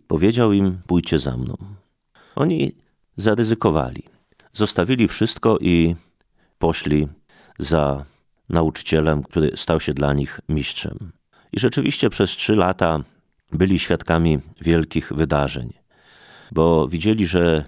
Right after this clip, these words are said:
ich Pan, ich mistrz dokonywał wielu znaków, cudów, uzdrawiał chorych, wskrzeszał umarłych, wypędzał złe duchy, karmił tysiące ludzi na pustyni, mając kilka chlebów i kilka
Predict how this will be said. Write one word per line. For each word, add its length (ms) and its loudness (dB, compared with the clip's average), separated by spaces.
ich 280 -2
Pan, 380 0
ich 180 -10
mistrz 500 -2
dokonywał 480 2
wielu 380 2
znaków, 580 -2
cudów, 500 -2
uzdrawiał 460 0
chorych, 580 -2
wskrzeszał 480 -2
umarłych, 680 0
wypędzał 520 0
złe 360 0
duchy, 440 0
karmił 380 0
tysiące 460 0
ludzi 440 0
na 120 0
pustyni, 500 0
mając 640 -2
kilka 300 -2
chlebów 440 -2
i 180 -2
kilka 440 0